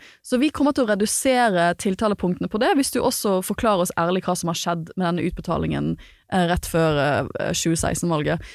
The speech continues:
Så han hadde ganske mange andre forhold som gjorde at han hadde, han fikk en lengre fengselsstraff. Det har ikke Trump. Ehm, eller, vi vet jo ikke ennå, men hvis det bare er dette forholdet med Stormy Daniels, så er det ikke tidenes mest alvorlige straffesak. Og det er jo kanskje noe som jeg tror demokratene synes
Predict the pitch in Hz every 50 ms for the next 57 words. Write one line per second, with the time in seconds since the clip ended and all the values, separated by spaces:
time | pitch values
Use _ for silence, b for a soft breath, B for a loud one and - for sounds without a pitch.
0 | B B B - 247 277 277 277 285 269 277 269 240 240 247 - - 277 247 233
1 | 254 254 - 202 202 214 226 240 - 208 190 196 208 - - 196 196 196 196 214
2 | - 220 202 - 185 180 202 214 196 170 - 196 190 226 208 220 208 202 220 233
3 | 220 196 175 180 - 208 208 220 - 185 175 - - 156 160 - - 202 214 202
4 | 240 226 214 202 - 170 - 240 196 160 - - - _ b b b b b b
5 | b b b - 175 185 180 185 185 185 180 180 156 - - 165 - - - 104
6 | 131 - - 95 - - - 220 202 190 180 185 185 202 247 233 214 220 247 240
7 | - 180 165 175 160 170 165 156 175 180 - 190 190 196 202 208 - 220 196 180
8 | 208 196 214 233 214 196 190 196 196 185 202 - - 180 180 196 202 185 170 175
9 | - - 185 180 180 165 185 185 185 170 156 - - - - 196 180 190 208 220
10 | - 208 190 185 190 - - 190 180 180 180 180 170 - 180 180 - - - 170
11 | 170 185 190 175 160 160 - 160 156 160 - - 156 165 - - b b b b
12 | b b b b b b b b 214 214 254 277 294 294 269 - - 214 220 -
13 | 254 226 202 196 202 214 226 - 196 185 185 - 220 202 190 165 156 180 175 -
14 | 214 202 214 - 170 175 196 185